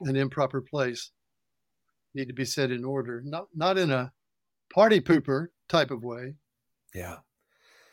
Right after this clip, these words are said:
Speaker 2: You know, it's interesting as you say that, Steve, too. I, it reminds me of, you know, it, as I've been reviewing the book Off Track that Dad, the, the last one that he actually completed,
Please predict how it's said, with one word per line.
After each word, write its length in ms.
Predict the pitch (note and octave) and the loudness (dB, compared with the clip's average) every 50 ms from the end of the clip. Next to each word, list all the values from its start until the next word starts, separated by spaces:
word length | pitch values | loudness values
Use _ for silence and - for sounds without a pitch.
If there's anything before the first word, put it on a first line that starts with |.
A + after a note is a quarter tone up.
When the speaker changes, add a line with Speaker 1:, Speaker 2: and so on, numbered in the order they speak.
| _ _ | _ _
Speaker 2:
You 120 | - C#3 | 2 6
know, 300 | C3 C3+ C#3 C3 A#2+ - - | 8 10 10 8 8 4 -2
it's 160 | B2 A2 - | -6 -4 -2
interesting 420 | C3 C3+ B2+ - B2+ - C#3 C3 B2 | -2 -2 -2 -2 -4 -2 -2 0 0
as 120 | A2+ G#2 | -2 -2
you 60 | A#2 | -4
say 220 | G#2+ - C3 B2 C3 | -2 0 2 2 2
that, 220 | B2 A#2 A2 G#2+ | 4 2 0 0
Steve, 300 | - - A2+ A2 A2 G#2+ | -2 -6 -4 -4 -4 -4
too. 240 | - - B2+ A#2 A2 | -4 -2 0 2 2
I, 120 | G2+ G#2 - - | 0 0 -4 -8
it 140 | A#2 G#2 | -10 -8
reminds 400 | F#2 A2+ A2+ A2 A2+ A#2+ B2+ A#2+ | -6 -4 -2 -2 0 0 0 -2
me 140 | A2 A2 A2 | -2 -2 -2
of, 220 | G#2+ G#2 G2 - - - G2 - - | -2 -2 -4 -8 -14 -20 -20 -18 -16
you 220 | A#2 A#2+ B2+ C3 | -14 -10 -6 -4
know, 200 | A2+ G#2+ G#2 G#2 G#2 | -2 -2 -2 -4 -6
it, 140 | A#2+ A#2+ - | -10 -6 -2
as 180 | B2 A#2+ A2+ A#2+ | -2 0 2 2
I've 160 | A2+ G2+ F#2 | 2 2 2
been 220 | A#2+ A2+ G#2+ G#2+ A2+ | 0 -2 -2 -2 -2
reviewing 460 | B2 A#2 G2 A#2 C3 B2+ B2 A#2 A2+ | -2 0 2 2 4 4 4 2 0
the 60 | G#2 | 0
book 300 | F2+ A#2 B2 B2+ - - _ _ _ _ _ - | 2 2 2 2 0 -4 _ _ _ _ _ -2
Off 220 | A#2 A2+ G#2+ - | 0 0 0 -2
Track 420 | - - B2 B2 B2+ B2 A#2 - | 0 2 4 4 4 4 0 -2
that 120 | G2+ F#2+ F#2 | -6 -6 -2
Dad, 280 | F#2+ A2+ A2 A2 A2 - - _ _ _ _ _ _ _ _ _ _ _ G#2+ | 0 0 0 0 0 -4 -10 _ _ _ _ _ _ _ _ _ _ _ -4
the, 120 | G#2+ G#2 | -4 -4
the 120 | - A2 A2 | -2 0 2
last 280 | A#2 A2+ A#2 - - | 4 4 4 2 0
one 100 | B2 A2 | -2 -2
that 80 | G#2 F#2 | -2 -2
he 140 | G#2+ A2 G#2+ | -2 0 0
actually 280 | G#2+ G#2+ - - G2+ | 0 0 0 -4 -6
completed, 640 | - - G2 F#2 - - B2 B2+ B2+ G#2+ F#2+ F#2 | -6 -6 -8 -10 -6 0 2 4 4 4 2 0